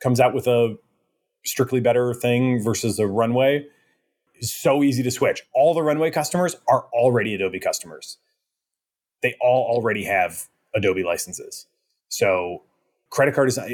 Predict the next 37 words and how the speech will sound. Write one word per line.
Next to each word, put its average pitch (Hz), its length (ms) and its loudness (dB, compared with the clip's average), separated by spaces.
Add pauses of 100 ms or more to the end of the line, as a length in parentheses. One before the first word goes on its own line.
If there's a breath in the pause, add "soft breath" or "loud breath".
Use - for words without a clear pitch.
(120)
depending 127 260 2
on 127 60 2
what 123 100 0
the 120 60 -4
business 135 260 0
model 151 260 2
is, 160 140 -2
they 117 80 -4
might 117 140 0
just - 260 -10
start 110 220 2
to 98 60 -8
get 98 120 -2
it - 80 -8
for 92 100 -6
free 165 500 -2 (280)
as 120 80 -4
part 135 160 2
of 123 60 2
their 131 120 2
existing 131 640 -2 (500)
purchase. 139 520 -2 (340)
Maybe 104 240 -2
it 92 40 -4
becomes 101 260 -2
an 117 80 -6
add-on, 143 480 0
but, 101 80 -2
like, 107 180 -2
again, 101 220 -2
the 90 80 -10
credit 113 240 0
card's 104 220 0
already 92 360 0
on 82 140 -6
file. 113 500 0 (880)
So 107 680 2